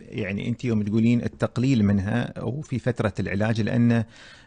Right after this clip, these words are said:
يعني موضوع ال-، الإصابة بقصور الغدة الدرقية أو نشاط الغدة الدرقية في بعض الناس يعتبر أن هاي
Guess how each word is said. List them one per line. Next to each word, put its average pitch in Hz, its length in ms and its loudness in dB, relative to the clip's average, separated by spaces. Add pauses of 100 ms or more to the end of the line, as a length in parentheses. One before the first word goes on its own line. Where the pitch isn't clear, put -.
(120)
يعني 104 340 2
موضوع 107 480 2
ال-، 107 200 0
الإصابة 120 800 0
بقصور 107 1080 -2
الغدة 104 400 0
الدرقية 104 600 0
أو 123 280 0
نشاط 139 420 0
الغدة 117 300 0
الدرقية 120 520 -2
في 123 140 -4
بعض 113 260 -2
الناس 113 340 0
يعتبر 110 380 -2
أن 107 120 0
هاي 113 300 2